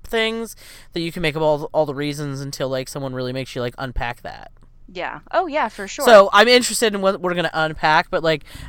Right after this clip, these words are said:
Speaker 1: I already have my thoughts on all of it, and it definitely goes back to, like, you know, father stuff or, you know, f-, uh, not being supported in,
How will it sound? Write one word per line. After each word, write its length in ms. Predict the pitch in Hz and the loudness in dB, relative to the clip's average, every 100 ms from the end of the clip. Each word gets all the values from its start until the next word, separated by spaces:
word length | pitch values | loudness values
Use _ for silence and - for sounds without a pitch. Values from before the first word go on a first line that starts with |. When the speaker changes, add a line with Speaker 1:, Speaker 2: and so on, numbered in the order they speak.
| - | 4
Speaker 1:
I 120 | 165 | 6
already 160 | 160 151 | 4 4
have 200 | 151 143 | 2 2
my 320 | 143 143 143 | 2 2 0
thoughts 440 | - 156 151 156 | 2 6 6 6
on 220 | 165 165 165 | 2 2 2
all 200 | 170 170 | 4 4
of 60 | |
it, 220 | 175 170 - - - | 4 2 0 -20 -4
and 100 | 160 | 0
it 200 | 151 - | 0 0
definitely 340 | 165 160 160 | -2 -2 -4
goes 220 | 139 143 123 | -2 -2 0
back 220 | 139 135 | 0 0
to, 100 | - | -4
like, 240 | 131 127 | -4 -4
you 60 | 147 | -6
know, 120 | 123 | -8
father 380 | 127 - 120 123 | -6 -6 -6 -6
stuff 480 | 120 - 127 135 - | -8 -4 -2 -2 -6
or, 300 | 123 120 123 - - - | -8 -6 -8 -12 -20 -14
you 120 | 151 | -8
know, 280 | 131 120 123 120 | -6 -6 -6 -10
f-, 220 | - - 127 - | -16 -18 -20 -6
uh, 380 | 143 131 123 120 | -2 -2 -2 -6
not 180 | 131 131 | -6 -6
being 140 | 135 | -8
supported 720 | 127 127 - 139 131 131 131 131 | -12 -6 -6 -4 -6 -4 -4 -6
in, 440 | 131 127 127 127 | -8 -10 -10 -12